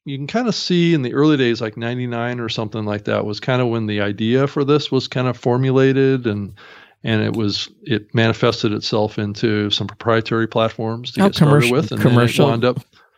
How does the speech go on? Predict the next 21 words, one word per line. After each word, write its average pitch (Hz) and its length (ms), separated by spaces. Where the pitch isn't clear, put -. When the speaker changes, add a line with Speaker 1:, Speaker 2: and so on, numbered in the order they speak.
Speaker 1:
going 120 360
open, 117 400
you 110 80
know, 104 80
with 104 160
R 104 140
S - 120
S. 104 240
So, 101 420
yeah. - 140
Speaker 2:
Pr-, - 140
okay, 107 300
so 123 260
we'll 120 160
call 139 300
it, - 200
let's 104 200
see 110 140
here, 92 100
you 95 80
got 104 380